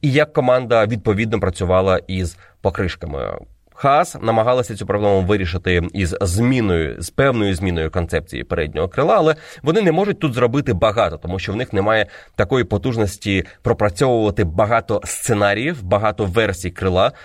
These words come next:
в аеродинамічній трубі. І для них референсом завжди є Скудерія Феррарі. Як Феррарі робить, так приблизно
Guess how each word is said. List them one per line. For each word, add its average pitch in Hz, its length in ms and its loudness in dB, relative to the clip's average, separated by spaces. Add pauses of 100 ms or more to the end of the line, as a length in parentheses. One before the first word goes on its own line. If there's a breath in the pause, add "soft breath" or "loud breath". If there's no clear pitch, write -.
(120)
в 98 220 -2
аеродинамічній 98 720 0
трубі. 185 340 -4 (300 loud breath)
І 147 460 2
для 139 160 0
них 202 320 -4
референсом 127 680 0
завжди 107 360 2
є 92 240 0
Скудерія 85 460 -2
Феррарі. 78 380 0
Як 98 340 -4 (140)
Феррарі 101 380 2
робить, 127 420 0 (420 loud breath)
так 151 220 0
приблизно 135 440 2